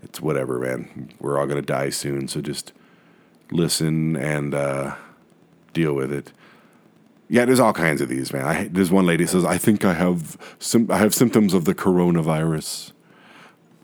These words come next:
Okay, well, great. Don't come. That's awesome. Thank you for not coming. I appreciate that. Don't.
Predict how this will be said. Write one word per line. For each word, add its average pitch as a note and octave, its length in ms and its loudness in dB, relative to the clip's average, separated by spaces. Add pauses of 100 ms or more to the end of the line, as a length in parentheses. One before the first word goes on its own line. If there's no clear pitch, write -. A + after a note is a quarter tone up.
(240)
Okay, C#3 180 4
well, B2 120 6
great. C#3+ 280 4
Don't A#2+ 160 4
come. G#2+ 360 2 (140)
That's F#2+ 180 0
awesome. A2 460 2 (680)
Thank A#2+ 200 4
you A2 60 2
for G#2 200 2
not G#2+ 240 2
coming. A2 220 4
I D#2 60 4
appreciate F#2 600 4
that. - 320 -2 (760)
Don't. D3 360 0